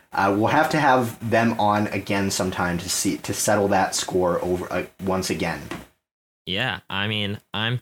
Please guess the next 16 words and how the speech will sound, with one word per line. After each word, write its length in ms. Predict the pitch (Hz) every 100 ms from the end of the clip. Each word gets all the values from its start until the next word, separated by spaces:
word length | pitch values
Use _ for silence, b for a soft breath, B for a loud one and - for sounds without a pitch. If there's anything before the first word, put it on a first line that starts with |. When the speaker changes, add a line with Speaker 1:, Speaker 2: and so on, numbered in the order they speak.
| _
Speaker 2:
pretty 260 | - 127
disappointed, 680 | 120 131 135 - 127 131 147
but 100 | 101
it's 140 | 95 -
also 640 | - 110 120 - 120 107 - _ _
pretty 240 | - 147 123
funny 360 | - 123 113
to 100 | 104
see 360 | 98 - 110 98
that, 280 | 90 87 85 _ _ _ 107
that 280 | 98 -
Logan 500 | 117 120 123 113 113
is, 340 | 101 98 - - _ _
let's 140 | 185 -
be 80 |
honest, 400 | 185 185 202 -